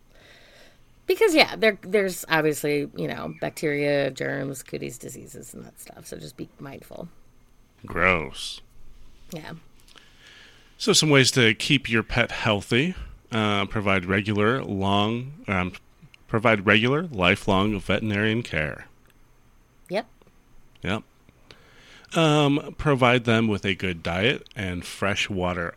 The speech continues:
Speaker 2: always.
Speaker 1: Yes.
Speaker 2: Yeah. Uh, provide them with clean bedding.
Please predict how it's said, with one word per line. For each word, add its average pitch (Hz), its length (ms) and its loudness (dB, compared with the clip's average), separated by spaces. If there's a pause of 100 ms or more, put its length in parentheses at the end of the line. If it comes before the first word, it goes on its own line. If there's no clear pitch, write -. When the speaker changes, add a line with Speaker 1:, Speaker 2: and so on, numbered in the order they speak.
Speaker 2:
always. 107 720 -4 (800)
Speaker 1:
Yes. - 560 -16 (800)
Speaker 2:
Yeah. - 340 -8 (100)
Uh, 101 220 -4
provide 101 380 -4
them 98 120 -4
with 95 220 -8
clean 107 300 0
bedding. 107 440 0